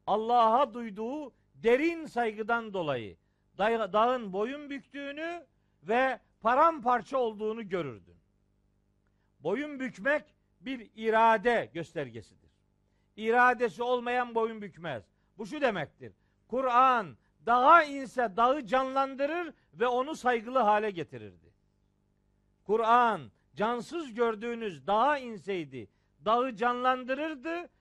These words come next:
ve o dağ Allah'a duyduğu derin saygıdan dolayı boyun büker paramparça olurdu. Siz gelin Kur'an'ın kendi hayatında kılını kıpırdattırmadığı adam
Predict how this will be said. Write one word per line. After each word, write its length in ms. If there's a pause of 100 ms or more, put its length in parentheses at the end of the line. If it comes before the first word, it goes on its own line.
(160)
ve 60
o 280
dağ 400 (220)
Allah'a 600
duyduğu 540
derin 380
saygıdan 640
dolayı 500 (240)
boyun 440
büker 400
paramparça 600
olurdu. 440 (720)
Siz 400
gelin 480 (520)
Kur'an'ın 840 (260)
kendi 300
hayatında 880 (340)
kılını 600
kıpırdattırmadığı 1200
adam 520